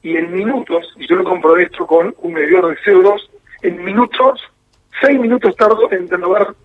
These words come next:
el aire porque me baje a, a un nivel de C O dos normal. ¿Se entiende esto?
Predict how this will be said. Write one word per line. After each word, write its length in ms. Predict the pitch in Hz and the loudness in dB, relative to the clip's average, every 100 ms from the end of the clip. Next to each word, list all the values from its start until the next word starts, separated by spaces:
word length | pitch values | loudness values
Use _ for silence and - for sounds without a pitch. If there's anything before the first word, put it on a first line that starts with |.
| _ | _
el 160 | 190 196 | 2 4
aire 220 | 170 214 | 4 2
porque 180 | 175 160 | 2 0
me 80 | 160 | 0
baje 320 | 180 - - | 0 -2 -4
a, 260 | - 160 156 _ - | -2 -2 -2 _ -4
a 140 | 165 | -2
un 260 | 185 196 170 | 0 -4 -10
nivel 260 | 156 175 202 | 0 0 2
de 120 | 180 | 0
C 140 | - 160 | 0 -2
O 60 | |
dos 180 | 170 - | -2 -2
normal. 440 | 165 156 156 123 - _ _ _ _ | -4 -4 -6 -10 -12 _ _ _ _
¿Se 60 | 165 | -4
entiende 340 | 160 185 180 | 0 0 0
esto? 300 | 170 - 143 | -2 0 -2